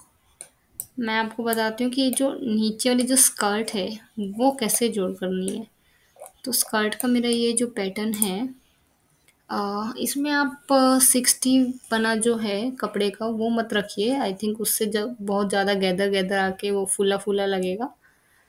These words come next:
तो आप उसको, आ, पैंतालीस से पचास इंच का विड्थ रख लीजिए, जितना भी आपका प्लीटेड कपड़े का घेर है, और जो लंबाई है वो आपको जितनी required है उतनी रख लीजिए।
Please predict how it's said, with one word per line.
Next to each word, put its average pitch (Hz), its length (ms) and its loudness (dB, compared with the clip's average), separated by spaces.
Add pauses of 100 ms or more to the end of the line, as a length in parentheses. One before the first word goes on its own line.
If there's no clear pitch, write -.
(720)
तो 247 120 8 (100)
आप 233 240 0
उसको, 269 680 -2
आ, 202 360 -2 (280)
पैंतालीस 220 500 4
से 247 100 4
पचास 202 440 0
इंच 226 200 2
का 226 140 -2
विड्थ 208 340 0
रख 190 160 -6
लीजिए, 196 380 -2 (720)
जितना 196 400 0
भी 196 140 0
आपका 190 400 -2 (360)
प्लीटेड 190 340 -2
कपड़े 190 260 -2
का 190 180 -2
घेर 185 400 0
है, 208 200 -4 (1120)
और 214 220 0
जो 202 120 0
लंबाई 208 500 2
है 294 160 4
वो 269 200 4
आपको 254 280 0
जितनी 226 300 0
required 196 400 0
है 196 60 0
उतनी 190 240 -2
रख 190 200 -6
लीजिए। 196 380 -8